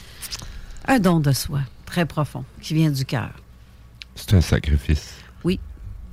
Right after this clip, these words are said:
Speaker 1: oui, c'est un sacrifice, mais qui en vaut la peine. À moins de penser à son propre, euh, soi-même, puis de s'occuper de ses propres affaires, puis qu'on ne veut pas, c'est de se donner. Puis moi, ça,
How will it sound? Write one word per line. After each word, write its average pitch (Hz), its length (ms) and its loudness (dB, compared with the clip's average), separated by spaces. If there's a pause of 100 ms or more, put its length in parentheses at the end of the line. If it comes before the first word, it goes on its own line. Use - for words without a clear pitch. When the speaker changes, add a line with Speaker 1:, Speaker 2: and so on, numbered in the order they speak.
(200)
Speaker 1:
oui, 165 200 0 (500)
c'est 170 340 -4
un 139 60 2
sacrifice, 143 640 -2
mais 147 120 2
qui - 160 -2 (120)
en 151 100 6
vaut 143 180 4
la 131 140 6
peine. 113 320 -2 (760)
À 151 100 4
moins 151 140 6
de 147 60 2
penser 147 320 2
à 147 40 2
son 139 220 2
propre, 143 380 -2
euh, 123 200 2 (1120)
soi-même, 147 760 4
puis - 140 -6
de 127 100 4
s'occuper 131 400 0
de 139 60 -4
ses - 160 0
propres 135 640 2 (300)
affaires, 135 420 2
puis - 100 -12
qu'on 131 200 2
ne 131 160 4
veut 123 280 -2 (100)
pas, 139 240 2 (840)
c'est - 200 0
de 147 120 6
se 127 120 4
donner. 156 420 4
Puis 143 120 -4
moi, 143 160 6
ça, 117 260 4